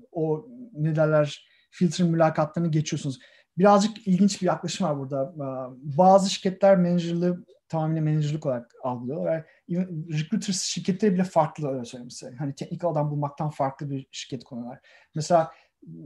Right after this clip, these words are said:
size gelen bir, e, teknik insan bulmaya çalışan veya senior engineer veya lead engineer bulmaya çalışan birine, "Aa, menajerlik düşünüyorum." dediğinizde, "Aa, ben ona bakmıyorum." bile cevabı olabiliyor. Bu kadar ayırabiliyorlar.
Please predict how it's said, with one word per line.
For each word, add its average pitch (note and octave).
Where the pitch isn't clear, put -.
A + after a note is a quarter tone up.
size F#3+
gelen F#3+
bir, F#3
e, D#3
teknik F#3
insan F3
bulmaya E3
çalışan D#3+
veya D#3
senior F3
engineer D#3
veya D3+
lead D3
engineer D3+
bulmaya D3
çalışan D3
birine, C#3+
"Aa, C#3+
menajerlik D#3+
düşünüyorum." D3
dediğinizde, D3+
"Aa, D3
ben D#3+
ona D#3+
bakmıyorum." D3
bile D3
cevabı C#3
olabiliyor. C3+
Bu -
kadar D3+
ayırabiliyorlar. D3